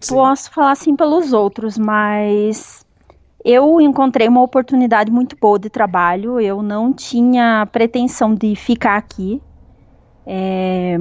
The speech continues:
Speaker 2: pra mim, até porque São Pedro não é um lugar que eu <laughs> gostaria de morar, assim, é um lugar que pra você fazer turismo é bem bacana e tal,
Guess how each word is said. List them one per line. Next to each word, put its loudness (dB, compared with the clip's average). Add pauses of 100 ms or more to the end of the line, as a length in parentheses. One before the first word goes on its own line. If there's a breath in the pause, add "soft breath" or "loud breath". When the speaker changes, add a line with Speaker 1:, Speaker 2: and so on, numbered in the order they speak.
(420)
Speaker 2:
pra 2
mim, 4
até -2
porque -8
São -2
Pedro 0
não 2
é 4
um 2
lugar 2 (100)
que -6
eu 4
<laughs> 2
gostaria 0
de -8
morar, -2
assim, -12
é -8
um -6
lugar 0
que -12
pra -8
você -16
fazer -4
turismo 0
é 4
bem -4
bacana -2
e -4
tal, 2